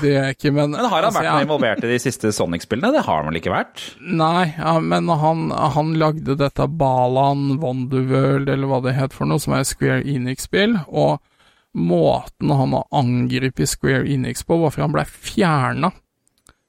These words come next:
Speaker 1: eh,
Speaker 2: Ja.
Speaker 1: som direktør for det spillet, og det var bare noen dager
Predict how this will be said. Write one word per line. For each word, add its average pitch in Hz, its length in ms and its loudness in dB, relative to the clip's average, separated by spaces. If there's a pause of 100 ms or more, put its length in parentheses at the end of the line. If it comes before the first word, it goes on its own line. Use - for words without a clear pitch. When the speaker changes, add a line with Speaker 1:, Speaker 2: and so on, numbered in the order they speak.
(240)
Speaker 1:
eh, 147 120 2
Speaker 2:
Ja. 139 240 2
Speaker 1:
som 131 640 0
direktør 147 760 0
for 139 260 -2
det 139 200 0
spillet, 131 500 0
og 151 140 0
det 139 160 2
var 143 140 2
bare 151 220 2
noen 147 420 -4
dager 143 640 0